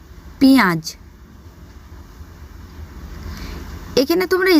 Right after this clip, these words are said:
স্ক্রিনে তিনটি ছবি দেখতে পাচ্ছ, জিরা, পায়রা,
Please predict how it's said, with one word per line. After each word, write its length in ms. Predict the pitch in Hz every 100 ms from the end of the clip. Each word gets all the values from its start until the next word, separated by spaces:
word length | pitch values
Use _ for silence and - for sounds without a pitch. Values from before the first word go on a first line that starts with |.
| -
স্ক্রিনে 420 | - 302 302 262 320 - -
তিনটি 260 | 339 311
ছবি 240 | 262 247 214
দেখতে 200 | 190 185 185
পাচ্ছ, 220 | 175 - 190 - - - - - 160
জিরা, 340 | 220 247 220 208 240 - - - - - - - -
পায়রা, 440 | 240 254 220 208